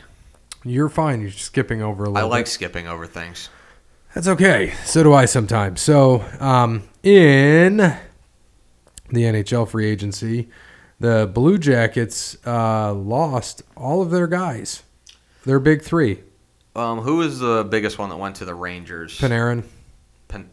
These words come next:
Speaker 1: Artemi
Speaker 2: Panini?
Speaker 1: Pan-, yeah, Artemi Pan-,
Speaker 2: What, what
Speaker 1: Panini.
Speaker 2: kind?
Speaker 1: Uh, a, a winger. He's the highest paid winger in the league now.
Speaker 2: So, like, chicken? Chicken
Speaker 1: Yeah.
Speaker 2: panini?
Speaker 1: Chicken winger. <laughs>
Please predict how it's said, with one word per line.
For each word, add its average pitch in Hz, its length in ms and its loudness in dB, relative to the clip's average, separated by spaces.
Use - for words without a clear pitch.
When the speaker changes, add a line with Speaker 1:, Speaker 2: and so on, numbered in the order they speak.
Speaker 1:
Artemi 117 300 -2
Speaker 2:
Panini? 127 120 0
Speaker 1:
Pan-, 123 180 -6
yeah, 110 260 -4
Artemi 123 380 -4
Pan-, 117 140 -6
Speaker 2:
What, 117 100 -8
what 104 140 -4
Speaker 1:
Panini. 117 40 -6
Speaker 2:
kind? 92 340 -4
Speaker 1:
Uh, 113 460 -8
a, 127 160 -10
a 123 60 0
winger. 156 500 0
He's 113 200 -6
the 113 80 0
highest 131 260 -2
paid 131 140 -2
winger 131 240 -2
in 123 80 -2
the 117 60 -2
league 135 200 0
now. 147 220 -4
Speaker 2:
So, - 80 -6
like, 92 160 -6
chicken? - 340 -6
Chicken 254 260 -4
Speaker 1:
Yeah. - 80 -10
Speaker 2:
panini? 131 380 -6
Speaker 1:
Chicken 143 280 -6
winger. 107 380 -6
<laughs> 135 600 -10